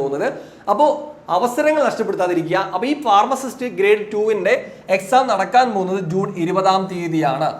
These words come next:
ഓക്കെ, അപ്പോൾ ജൂൺ ഇരുപതിനാണ് നടക്കാൻ വേണ്ടി പോകുന്നത്. അപ്പോൾ അവിടെ നമുക്ക് ഈ പരീക്ഷ അടുത്തപ്പോൾ എന്താണ്, എങ്ങനെയാണ് ഇനി പഠിക്കാൻ കഴിയുക? മൂന്ന് മാസം പോലും സമയം നമ്മുടെ അടുത്തുള്ളൂ അല്ലേ? മൂന്ന് മാസം, കഷ്ടിച്ച് മൂന്ന് മാസം ഉണ്ട്. അപ്പോൾ മൂന്ന് മാസ കാലം നമുക്ക് പഠിക്കാനുള്ള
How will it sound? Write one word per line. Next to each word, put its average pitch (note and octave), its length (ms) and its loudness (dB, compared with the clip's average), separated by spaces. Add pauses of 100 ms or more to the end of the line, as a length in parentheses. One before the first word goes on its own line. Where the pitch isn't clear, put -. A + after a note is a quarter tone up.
(140)
ഓക്കെ, G3 160 -2 (320)
അപ്പോൾ F#3 200 -8
ജൂൺ G#3+ 180 -2
ഇരുപതിനാണ് G#3 420 -2
നടക്കാൻ E3 340 -4
വേണ്ടി F#3+ 200 -2
പോകുന്നത്. D#3+ 240 0 (400)
അപ്പോൾ C4+ 180 4
അവിടെ D4+ 200 6 (520)
നമുക്ക് A#3 320 4 (260)
ഈ A3+ 40 -4 (260)
പരീക്ഷ G#3 280 0 (100)
അടുത്തപ്പോൾ F#3 420 -2 (300)
എന്താണ്, G3 300 0
എങ്ങനെയാണ് G3+ 280 -2
ഇനി F#3 140 -6
പഠിക്കാൻ D#3+ 340 0
കഴിയുക? D3 380 -2
മൂന്ന് F#3+ 200 -4
മാസം F#3 220 -2
പോലും F3+ 200 -4
സമയം E3 200 -4
നമ്മുടെ D#3+ 180 -4 (140)
അടുത്തുള്ളൂ C#3+ 320 -6
അല്ലേ? D#3 120 -2 (180)
മൂന്ന് F3+ 200 -8
മാസം, F#3 220 -6 (160)
കഷ്ടിച്ച് F#3+ 320 -6
മൂന്ന് F#3 160 -2
മാസം E3+ 180 -6
ഉണ്ട്. A2 100 -14 (420)
അപ്പോൾ B3+ 200 0
മൂന്ന് D4+ 220 2
മാസ C4+ 140 2 (120)
കാലം G#3+ 180 2 (100)
നമുക്ക് G#3 280 -2
പഠിക്കാനുള്ള F#3+ 580 0